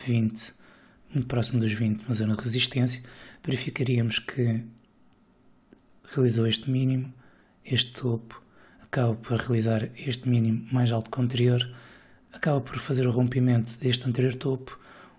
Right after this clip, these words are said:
um duplo fundo aqui, faz um reteste,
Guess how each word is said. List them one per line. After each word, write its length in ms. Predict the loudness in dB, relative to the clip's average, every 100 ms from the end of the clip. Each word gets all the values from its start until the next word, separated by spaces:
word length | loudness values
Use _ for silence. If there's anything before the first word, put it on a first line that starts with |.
| _ 0
um 200 | 2 2
duplo 320 | 0 -2 -6
fundo 400 | -4 0 0 0 -8 -16 -10 -10
aqui, 380 | -6 -4 -4 -8 -14
faz 220 | -4 0
um 100 | 0
reteste, 560 | -2 -2 -2 -2 -10